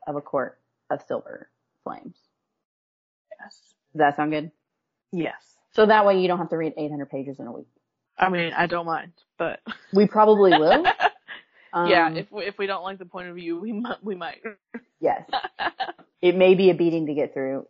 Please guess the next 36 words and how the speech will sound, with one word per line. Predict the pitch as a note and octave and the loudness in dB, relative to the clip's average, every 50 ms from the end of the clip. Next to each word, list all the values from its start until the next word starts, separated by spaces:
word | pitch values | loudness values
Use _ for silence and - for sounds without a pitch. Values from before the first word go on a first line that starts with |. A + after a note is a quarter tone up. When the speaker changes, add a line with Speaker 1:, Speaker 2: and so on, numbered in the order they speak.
| _ - | _ -20
Speaker 1:
T | - - F#3 F3 | -8 -4 -4 -2
B | D#3 D#3+ D3 | 0 -2 -2
D. | C3 B2+ A2+ B2 D3 - _ _ - | -2 -4 -6 -6 -10 -14 _ _ -4
Um, | D#3+ D#3+ D#3 D3 C#3+ C#3 C3+ B2 - - | -2 0 0 0 -2 -4 -6 -10 -10 2
but | E3+ G3 F3 F#3 | 4 4 4 4
next | F#3 G3+ G#3 A3 G#3 - - | 4 2 2 2 0 -2 -4
week | G3+ F#3 - - | -4 -4 -4 -4
we're | F3+ F#3 F3+ | -6 -6 -6
doing | E3+ F#3 F3 F3 E3+ E3+ E3 E3 D#3+ - - - | -6 -6 -6 -4 -4 -4 -6 -6 -8 -12 -10 -4
Frost | F3+ D#3 D3+ D3 - _ _ | -2 -2 -2 -2 -4 _ _
and | D#3 D3+ - | -10 -10 -10
Starlight. | _ C#3 B2 A2 - D2+ - - - _ _ _ _ _ _ _ _ | _ -8 -8 -8 -8 -10 -12 -14 -16 _ _ _ _ _ _ _ _
Speaker 2:
Yeah. | - D#3+ D#3 - _ _ _ _ _ _ _ _ _ _ _ _ _ _ _ _ | -18 -18 -18 -18 _ _ _ _ _ _ _ _ _ _ _ _ _ _ _ _
Speaker 1:
So | - D#3 - - - - _ _ _ _ _ _ _ _ _ _ _ _ _ _ | -2 -2 -2 -2 -6 -12 _ _ _ _ _ _ _ _ _ _ _ _ _ _
you | - F3 | -4 -2
may | F3 F3 E3+ | 0 2 2
wanna | F3 E3+ E3+ | 2 2 2
go | E3+ E3+ | 2 2
ahead | E3+ E3+ E3+ E3 | 4 4 2 2
and | D#3+ D#3+ D#3 D#3+ | 0 -2 -2 -2
read | F3 F3 D#3+ E3+ | -2 -2 0 0
that | E3 D3 - | 0 0 2
one | D#3+ D#3+ D#3 D#3 | 0 -2 -2 -2
and | D3+ D3 | -4 -4
then | C#3+ C#3+ | -6 -8
start | - _ - D3 C#3+ C3 - - _ | -8 _ -2 -2 -2 -2 -6 -10 _
Silver | - D3+ C3+ B2 C3+ C#3 - | -8 -6 -6 -4 -6 -6 -6
Flames | C#3+ C#3 E3+ G3 E3+ F3+ D#3 - | -8 -8 -8 -6 -6 -6 -6 -6
<laughs> | - - | -2 -2
just | A3 - - _ _ - - - - _ _ _ _ _ _ _ _ _ _ _ _ _ _ _ _ B3+ | -2 -2 -2 _ _ -20 -20 -20 -20 _ _ _ _ _ _ _ _ _ _ _ _ _ _ _ _ -10
on | D4 D#4 D#4+ D#4 D4 C#4 B3 A#3+ B3 A#3+ A#3+ A#3+ A#3 A#3 A3+ G#3+ - - F3+ F3+ | -8 -6 -4 -2 -2 -2 -2 -4 -6 -6 -6 -4 -4 -4 -6 -2 0 0 2 2
the | F#3+ | 2
head | F#3+ G3+ F#3 | 0 0 0
end | F3+ F3 F3 F3 | 0 -2 -2 -4
of | E3 - | -6 -6
that. | - - - | -8 -10 -10